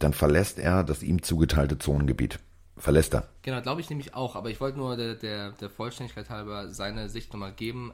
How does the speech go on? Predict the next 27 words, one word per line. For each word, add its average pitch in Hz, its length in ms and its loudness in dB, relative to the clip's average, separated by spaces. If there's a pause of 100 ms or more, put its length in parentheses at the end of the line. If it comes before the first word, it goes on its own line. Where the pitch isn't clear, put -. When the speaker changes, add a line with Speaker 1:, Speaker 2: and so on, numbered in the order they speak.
Speaker 2:
Ähm, 92 400 -8 (460)
falls 143 320 -4
es 135 160 -8
in 120 60 -6
der 117 100 -6
letzten 127 280 -8
Folge 117 380 -8
dazu 113 340 -10
zu 104 140 -12
kurz 120 220 -10
gekommen 104 260 -10
ist, - 240 -10 (680)
er 110 140 -4
hat 147 160 -6
davor 127 300 -6
super 123 240 -8
stark 110 240 -8
gespielt. - 460 -10
Ja? 87 120 -8
Speaker 1:
Ja. 123 200 4
Speaker 2:
Aber 101 200 -6
wenn 120 120 -4
er 120 60 -4
halt 113 200 -6
dieses 117 320 -8
entscheidende 110 520 -8
Play 107 400 -8